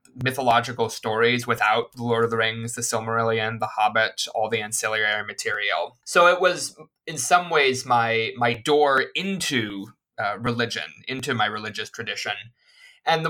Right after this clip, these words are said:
more time I spent reading and studying theology, the more time I spent digging into the textual history of The Lord of the Rings. I was, again, weird kid, read the entire history of Middle-earth, twelve books, before the age of eighteen.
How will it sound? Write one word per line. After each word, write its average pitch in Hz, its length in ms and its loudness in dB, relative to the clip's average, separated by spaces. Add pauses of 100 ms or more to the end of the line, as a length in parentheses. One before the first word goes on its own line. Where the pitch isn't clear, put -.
more 190 120 6
time 156 320 4
I 123 200 0
spent 127 520 -2 (600)
reading 151 440 2
and 113 120 0
studying 110 380 0
theology, 160 640 2
the 127 100 -6
more 120 180 0
time 117 460 -2
I 110 280 -2 (260)
spent 123 600 -2 (120)
digging 143 320 -2
into 120 720 -2
the 104 240 -4
textual 226 440 0
history 196 340 0
of 175 100 0
The 175 160 -2
Lord 170 140 2
of 160 60 -6
the 165 100 -4
Rings. 160 420 0
I 131 80 4
was, 123 280 -4
again, 120 440 2 (320)
weird 151 460 2
kid, 139 420 2
read 131 480 4
the 127 180 0
entire 123 440 2
history 131 280 -4
of 117 120 -2
Middle-earth, 117 540 2
twelve 120 340 0
books, - 420 -4
before 127 320 -4
the 117 140 0
age 113 160 -2
of 117 80 -4
eighteen. 107 560 -4